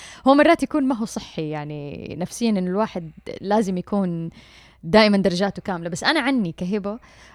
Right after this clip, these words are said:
أحب دائمًا لما أشوف كشف الدرجات أحس إنه شيء يبيض وجهي يعني في الأخير. وبغض النظر أنا كنت حستخدم الدرجات هذه في، في إني أنا أقدم فيها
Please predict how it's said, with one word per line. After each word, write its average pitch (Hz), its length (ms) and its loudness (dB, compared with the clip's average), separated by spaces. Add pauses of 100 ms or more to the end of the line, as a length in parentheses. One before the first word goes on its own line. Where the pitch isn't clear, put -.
(120)
أحب 233 220 -2
دائمًا 269 240 4
لما 208 420 -2
أشوف - 280 -6
كشف - 260 -4
الدرجات 190 560 -2
أحس - 280 -10
إنه 190 100 -8
شيء 214 200 -6
يبيض 175 340 -2
وجهي 170 300 -4
يعني - 300 -12
في - 100 -8
الأخير. - 480 -8
وبغض 214 460 2
النظر 214 420 2
أنا 208 140 0
كنت - 160 -6
حستخدم 185 500 -6
الدرجات 175 500 -6
هذه 196 220 -4
في، 156 560 -10
في - 460 -12
إني 165 200 -6
أنا 170 100 -4
أقدم 180 380 -2
فيها 165 420 -6